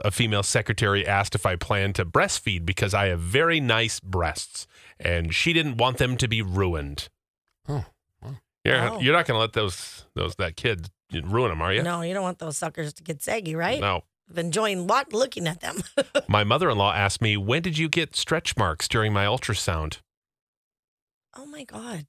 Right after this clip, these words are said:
Speaker 3: No.
Speaker 1: Well, um, that happened when your son knocked me up. Thanks for noticing.
Speaker 3: Mm-hmm. Thanks. I was feeling so great about myself, too.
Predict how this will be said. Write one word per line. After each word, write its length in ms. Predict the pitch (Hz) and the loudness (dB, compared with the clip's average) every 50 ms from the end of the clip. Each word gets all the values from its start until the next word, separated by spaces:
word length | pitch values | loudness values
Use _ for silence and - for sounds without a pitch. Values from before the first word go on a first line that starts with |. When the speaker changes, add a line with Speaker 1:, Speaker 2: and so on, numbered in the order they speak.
| - | -10
Speaker 3:
No. 140 | 180 226 254 | -10 -6 -2
Speaker 1:
Well, 320 | - 98 110 139 156 147 - | 0 2 2 2 2 0 -2
um, 460 | - 104 101 101 101 101 101 98 95 85 | 0 0 2 2 2 2 0 -2 -2 0
that 160 | 110 123 139 | 0 0 2
happened 320 | 127 107 104 - 110 101 98 | 2 0 2 0 0 0 0
when 100 | 101 98 | 0 0
your 120 | 92 90 | 0 -2
son 340 | 90 - - 117 113 107 98 | -2 -2 -2 -2 -2 0 0
knocked 280 | 95 92 92 98 - - | 0 0 -2 -2 -4 -2
me 100 | 98 92 | 0 0
up. 180 | 101 127 - | 0 0 -2
Thanks 220 | - 92 92 90 - | -2 -2 0 0 0
for 100 | - 101 | -2 0
noticing. 440 | 90 82 87 101 - - 156 190 196 | 0 0 0 0 0 -2 -2 -2 -2
Speaker 3:
Mm-hmm. 760 | - - 208 214 214 208 208 185 165 196 220 226 - - 640 - 1077 1047 - _ _ _ _ _ _ - | -2 0 0 0 0 0 0 0 2 2 2 4 4 2 0 -2 -8 -18 -20 _ _ _ _ _ _ -6
Thanks. 280 | 190 208 214 175 - | -4 -4 -2 0 0
I 60 | 175 | 0
was 140 | 185 180 - | 2 2 0
feeling 320 | - - 220 202 190 180 151 | 0 0 2 2 2 2 0
so 300 | - - - 226 220 196 | 0 2 2 2 2 4
great 220 | 165 196 190 180 | 2 2 2 2
about 200 | 165 160 156 - | 0 0 0 0
myself, 320 | 160 151 - 165 - 170 - | -2 -2 -2 -4 -8 -8 -6
too. 200 | - - - | -6 -6 -6